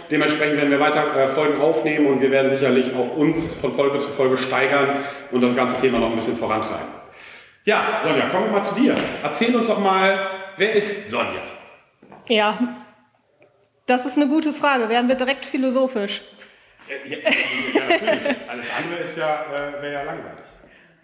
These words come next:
Speaker 2: Wer ist Sonja? Oh mein Gott. Äh, jemand, der einen Dachschaden hat und zu viel Sport macht auf jeden Fall. <laughs>
Speaker 1: Naja, mit Dachschaden bist du auf jeden Fall im Warehouse Gym ganz gut aufgehoben. Da haben wir ja <laughs> einige, äh,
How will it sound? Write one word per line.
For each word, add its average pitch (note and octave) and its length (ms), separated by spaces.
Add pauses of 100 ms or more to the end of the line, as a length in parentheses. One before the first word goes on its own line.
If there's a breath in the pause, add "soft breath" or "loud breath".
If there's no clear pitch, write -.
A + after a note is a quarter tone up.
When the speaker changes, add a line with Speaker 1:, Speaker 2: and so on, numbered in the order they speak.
(240 soft breath)
Speaker 2:
Wer C4 440
ist C4 200
Sonja? A#3+ 460
Oh A3+ 120
mein A#3 260
Gott. G3+ 400
Äh, A#3 420 (1300 loud breath)
jemand, B3 580
der A#3+ 200
einen A#3+ 100
Dachschaden C4+ 600
hat D#4+ 400
und B3 100
zu B3 140
viel C4+ 160
Sport C#4 340
macht G#3 220
auf G3 160
jeden G3 180
Fall. F#3+ 320
<laughs> - 40 (920 loud breath)
Speaker 1:
Naja, D#3 140
mit C3 120
Dachschaden E3+ 380
bist F3+ 160
du F3 60
auf - 120
jeden D#3+ 140
Fall D3+ 100
im C3+ 140
Warehouse F3 260
Gym E3+ 260
ganz D3 200
gut D3 120
aufgehoben. G3+ 680 (100)
Da B2 60 (160)
haben - 120
wir C#3 100
ja - 120
<laughs> - 960
einige, F#3+ 180
äh, D#3 640